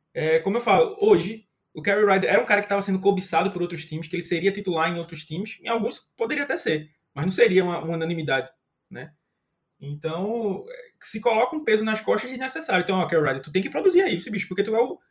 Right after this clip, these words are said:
tu é o, foi o pass rush que a gente trouxe. Seattle não trouxe nenhum outro pass rush, né, na, na, na free agents. Então, isso aí realmente preocupa essa montagem que tem sido feita há, há, há um bom tempo.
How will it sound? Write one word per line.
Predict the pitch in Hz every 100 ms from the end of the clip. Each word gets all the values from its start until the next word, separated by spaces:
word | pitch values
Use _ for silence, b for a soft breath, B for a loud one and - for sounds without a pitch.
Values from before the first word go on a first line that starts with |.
| _ _ _ _ -
tu | 190
é | 208
o, | 226 311 -
foi | 226 208
o | 247 311
pass | 311 240
rush | 240
que | 247
a |
gente | 269 -
trouxe. | 208 147 - _
Seattle | 190 196 214
não | -
trouxe | 240 247
nenhum | 240
outro | 311 -
pass | 254 208
rush, | 170 147 - _ _ _ _ _ _ _ _ _ _ _ _ _ _ _ _
né, | 131 139 151
na, | 156
na, | 143 143 139 127 _ _ _ _ _
na | 143 143
free | 170 151
agents. | 139 - - _ _ _ _ _ _ _
Então, | 147 170 220 262 - - - -
isso | 147 185
aí | 202 - _ -
realmente | 190 190 202 - - _ _ _ _ _ _
preocupa | 190 233 240 247
essa | 247
montagem | 254 233 196 233
que | 247
tem |
sido | - 214
feita | - 208 247 -
há, | 156 - - - -
há, | 139 165
há |
um | 175
bom | 196 -
tempo. | 202 185